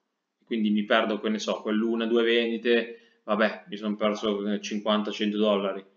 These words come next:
di vendite, fa niente. Ma se inizio a fare cinquanta, cento, duecento ordini al giorno, cavolo, eh, quelle due vendite diventano venti, trenta, cioè insomma, eh, non, eh,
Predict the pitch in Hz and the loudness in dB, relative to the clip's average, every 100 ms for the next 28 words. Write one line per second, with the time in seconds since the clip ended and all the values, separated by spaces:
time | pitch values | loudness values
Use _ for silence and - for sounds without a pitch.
0 | _ _ - 104 107 104 104 101 107 107 | _ _ -8 -2 4 4 4 2 -2 0
1 | 104 101 92 - 104 _ _ _ _ 107 | 0 -2 -4 -12 -20 _ _ _ _ -4
2 | 117 117 117 123 123 107 92 - - _ | -2 -2 -2 0 4 4 4 -4 -16 _
3 | _ _ - 120 104 113 107 98 101 - | _ _ -8 -6 2 4 6 2 -6 -14
4 | - - 107 101 101 - 101 98 113 110 | -8 0 0 0 -4 -6 -4 -2 -2 0
5 | 113 113 117 143 131 120 117 117 110 104 | 0 2 0 -2 2 4 4 2 -2 -2
6 | 101 - - _ _ _ 107 101 98 - | -2 -6 -12 _ _ _ -10 -8 -10 -10
7 | 107 107 113 120 120 127 131 131 110 104 | -4 -2 2 4 4 4 0 0 0 0
8 | 107 104 98 104 107 107 104 92 101 104 | 0 -2 -4 -4 0 0 -2 -6 -4 -2
9 | 101 - - _ - - 101 - _ _ | -4 -8 -20 _ -20 -18 -18 -20 _ _
10 | _ _ _ _ - 104 101 101 98 98 | _ _ _ _ -18 -16 -14 -10 -10 -6
11 | 98 95 92 98 98 95 98 | -6 -6 -10 -12 -18 -20 -20